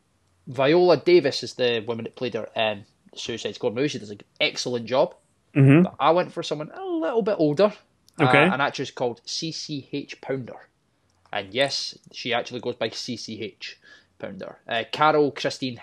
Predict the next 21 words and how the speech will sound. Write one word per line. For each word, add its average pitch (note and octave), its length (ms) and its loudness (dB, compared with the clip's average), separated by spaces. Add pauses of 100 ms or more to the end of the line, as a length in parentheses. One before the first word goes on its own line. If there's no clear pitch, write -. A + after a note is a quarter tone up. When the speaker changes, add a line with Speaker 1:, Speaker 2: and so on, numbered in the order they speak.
Speaker 1:
Hilaria A#2+ 520 -6
Pounder. F#3+ 320 -4 (760)
Uh, G#2 460 -6
she's A2+ 680 -8
most B2+ 720 -10
commonly D3 580 -2
known A#2+ 480 -2
for, A2 1000 -4
she's A#2 180 -14
in A#2+ 140 -8
The A2+ 80 -10
Shield. C#3 720 -4 (420)
Uh, A2 520 -2
she's - 200 -16 (220)
in D#3 320 -8
Avatar, C#3+ 420 -6
apparently. A2 420 -6 (520)
Uh, G#2 320 -4 (100)
you'll C3+ 300 -4
know E3+ 520 4
her C#3+ 140 -4